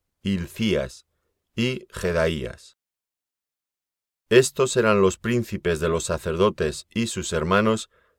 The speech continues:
en los días de Jesúa. Y los levitas, Jesúa, Binui, Cadmiel, Serebías, Judá y Matanías,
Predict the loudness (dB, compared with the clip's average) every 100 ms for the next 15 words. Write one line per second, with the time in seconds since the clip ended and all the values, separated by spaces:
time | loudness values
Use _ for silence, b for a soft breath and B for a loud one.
0 | -4 0 2 0 0 4 4 4 -2 -4
1 | -4 0 0 -2 -8 _ _ _ _ _
2 | _ _ _ _ _ _ -2 2 4 4
3 | 2 2 0 -4 -10 -10 -18 _ _ _
4 | _ -4 -4 0 2 2 0 -4 _ _
5 | -8 -2 0 2 2 0 -6 -14 _ _
6 | _ _ -2 -2 0 0 2 0 -2 -12
7 | _ _ _ -12 -4 0 0 0 0 0
8 | -4 -10 -20 _ _ _ -2 4 6 6
9 | 4 -4 -2 2 2 4 4 4 0 -4
10 | -10 -18